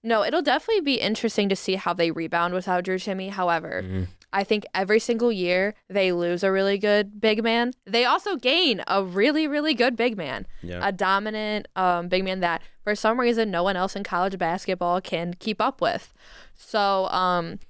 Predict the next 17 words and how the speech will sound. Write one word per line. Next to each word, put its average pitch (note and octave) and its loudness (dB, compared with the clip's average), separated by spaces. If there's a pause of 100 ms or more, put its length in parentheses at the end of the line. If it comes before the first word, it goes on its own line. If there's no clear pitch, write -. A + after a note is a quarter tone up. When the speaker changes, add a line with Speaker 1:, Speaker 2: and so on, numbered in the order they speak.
(140)
Speaker 1:
I A3+ 0
think A#3 0
they're B3 0
gonna B3+ 2
be G#3 2
able F#3 2
to E3+ -8
do E3 0
it D3 -4
again. F2+ -4
I E3 -4
mean, E3+ -6 (200)
they've F#3 -4
been F3+ 2
doing F3 2
it E3+ -2
for D#3+ 0